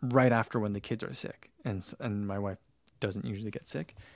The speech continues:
She's like, "I think it's 'cause you're eating off their plates." So I s-, I do that less in the wintertime when we all kind of tend to get sick a little bit more often. That being said, like, my daughter,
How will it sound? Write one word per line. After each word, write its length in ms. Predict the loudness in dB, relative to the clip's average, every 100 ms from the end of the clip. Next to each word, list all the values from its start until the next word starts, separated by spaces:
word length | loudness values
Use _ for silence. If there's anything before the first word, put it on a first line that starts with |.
| -16
She's 160 | -8 -6
like, 160 | -6
"I 140 | -6 -10 -4
think 180 | -4
it's 140 | -2 -4
'cause 220 | -2 -2
you're 100 | -2
eating 280 | -4 -4 -4
off 160 | -8 -8
their 160 | -8
plates." 500 | -8 -10 -10 -12 -16 -18 _ -20 -20 -20 -20 -20 -20 _ _
So 180 | 6 8
I 100 | 8
s-, 160 | 2 4
I 100 | 8
do 160 | 12
that 200 | 12 10
less 220 | 10 10 8
in 60 |
the 100 | 6
wintertime 480 | 6 4 2 -2 -2
when 160 | 0 0
we 80 |
all 180 | 0 -2
kind 180 | -2 -4
of 220 | -6 -10
tend 220 | -6 -4
to 40 | -4
get 200 | -6 -6
sick 200 | -6 -2
a 60 |
little 220 | -2 -2 -2
bit 120 | 0
more 220 | 2 2
often. 380 | 2 -2 -4 -4 _ _ _ _ _ _ _ _ _ -10 0
That 160 | 2
being 200 | 4 2
said, 180 | 0 0
like, 180 | -2 -2
my 120 | -2
daughter, 340 | -2 -2 -4